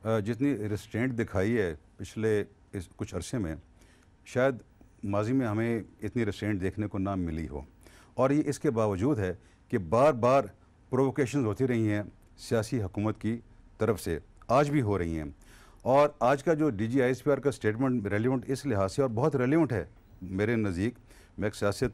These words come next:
का तालिब इल्म भी हूँ, मैं इन हालात से वाकिफ़ भी हूँ जो पिछले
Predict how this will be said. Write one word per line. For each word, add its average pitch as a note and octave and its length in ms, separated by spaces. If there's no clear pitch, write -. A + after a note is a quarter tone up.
का A2+ 60
तालिब G#2 320
इल्म C3 160
भी A#2+ 80
हूँ, B2 180
मैं A2+ 260
इन G2 160
हालात F#2 400
से A2+ 120
वाकिफ़ F#2 340
भी A2 120
हूँ A2 180
जो G#2 100
पिछले G#2 340